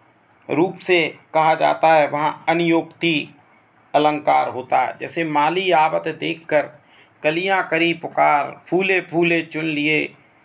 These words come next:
काल हमारी बार।" यहाँ माली का अर्थ मृत्यु अर्थात मौत से है। कवि कहते हैं, "जिस प्रकार एक माली सभी फूलों को चुन लेता है या तोड़ लेता है, उसी प्रकार एक दिन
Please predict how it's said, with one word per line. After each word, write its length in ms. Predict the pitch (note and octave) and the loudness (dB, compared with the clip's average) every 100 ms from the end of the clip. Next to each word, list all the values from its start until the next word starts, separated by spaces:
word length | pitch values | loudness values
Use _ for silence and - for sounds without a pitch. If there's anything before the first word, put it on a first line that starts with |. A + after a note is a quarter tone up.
| _ - | _ -4
काल 280 | C3 D#3+ D#3 | 0 0 0
हमारी 460 | C3 D3 C#3+ C#3+ | -4 -2 -2 -2
बार।" 360 | B2+ C3+ C#3 B2 | -2 0 0 0
यहाँ 240 | C3 E3 | -2 -4
माली 380 | D#3+ D3+ F3 G3 | -2 -2 -2 -2
का 140 | - | 0
अर्थ 320 | F3 D#3 D#3 D#3+ | 2 2 0 -6
मृत्यु 600 | D3 D#3+ E3 - F#3+ E3 | -4 -4 -6 -4 2 2
अर्थात 420 | D3 E3+ F3 F3 | 2 2 2 2
मौत 240 | F3+ G3 | 2 0
से 280 | - E3 C3 | -2 -4 -2
है। 60 | A#2+ | -2
कवि 300 | - E3+ F#3 | -2 -2 -2
कहते 360 | F#3 F#3 G#3+ | -2 -2 -2
हैं, 140 | F3+ - - - - | -4 -6 -20 -20 -6
"जिस 140 | F3+ | -6
प्रकार 480 | - - G#3 G3 - | -4 0 2 2 0
एक 300 | F#3+ A3 G#3+ | 0 0 -2
माली 440 | F#3+ E3+ F3+ F#3 - _ | -2 -2 -2 -4 -10 _
सभी 300 | - - E3+ | -4 0 0
फूलों 420 | F3 E3+ E3+ F#3 F#3+ | 0 0 0 2 2
को 320 | F3+ E3+ E3 - _ _ _ _ - _ _ _ _ _ _ _ _ _ _ _ _ _ - | 2 0 -2 -12 _ _ _ _ -20 _ _ _ _ _ _ _ _ _ _ _ _ _ -2
चुन 220 | G3+ G#3 | 0 2
लेता 440 | F#3 E3 D#3+ C#3+ | 2 0 2 2
है 220 | C3+ A#2+ C3 | 2 -2 -2
या 100 | D#3+ | -2
तोड़ 300 | F3 G#3 G3+ | 0 0 2
लेता 360 | E3+ D#3+ C#3+ | 0 0 2
है, 60 | C3 | 0
उसी 280 | - F3+ A3+ | -2 -8 -6
प्रकार 380 | G#3 F#3 F#3 | -4 2 2
एक 180 | F3+ D#3+ | 2 -2
दिन 340 | F3 F#3+ - | -4 -4 -6